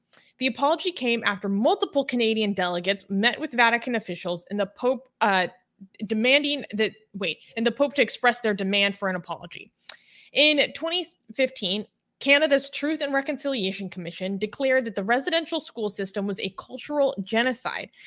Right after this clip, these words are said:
which operated from eighteen eighty-three to nineteen ninety-six. Catholic institutions ran more than two-thirds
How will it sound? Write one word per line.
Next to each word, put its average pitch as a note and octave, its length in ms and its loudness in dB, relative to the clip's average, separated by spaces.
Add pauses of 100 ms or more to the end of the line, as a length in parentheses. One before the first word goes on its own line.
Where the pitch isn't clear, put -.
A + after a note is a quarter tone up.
(180)
which G#3+ 220 -2
operated C4 540 0
from F#3+ 220 -2
eighteen C4 560 -4
eighty-three F#3+ 600 -2 (340)
to G3 320 -2
nineteen F#3+ 640 -2
ninety-six. F3+ 1040 -4 (580)
Catholic C#4 440 4
institutions A3 800 -2
ran A#3+ 340 2
more A#3+ 220 2
than F#3+ 220 -2
two-thirds E4 1000 2